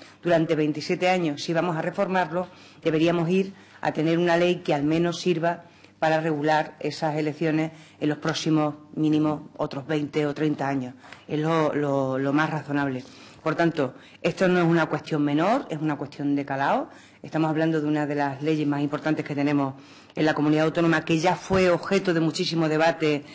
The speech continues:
en su momento. No fueron caprichosas, eh, las decisiones que se tomaron y hay incluso múltiples estudios en la Universidad de Extremadura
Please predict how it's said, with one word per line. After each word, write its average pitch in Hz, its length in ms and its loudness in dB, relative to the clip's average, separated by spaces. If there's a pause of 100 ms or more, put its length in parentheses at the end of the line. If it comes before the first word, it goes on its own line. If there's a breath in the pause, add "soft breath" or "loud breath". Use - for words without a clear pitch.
(280 loud breath)
en 160 100 2
su 165 160 0
momento. 190 460 4
No 185 240 6
fueron 165 340 2
caprichosas, 143 680 -2 (380 loud breath)
eh, 156 420 2
las 151 240 0
decisiones 160 480 0
que 165 120 -8
se 151 100 -6
tomaron 175 420 2
y 165 60 0
hay 160 60 0
incluso 165 540 -4 (280 loud breath)
múltiples 170 340 0
estudios 165 340 -2
en 160 60 0
la 165 60 2
Universidad 156 360 0
de 160 40 4
Extremadura 160 580 0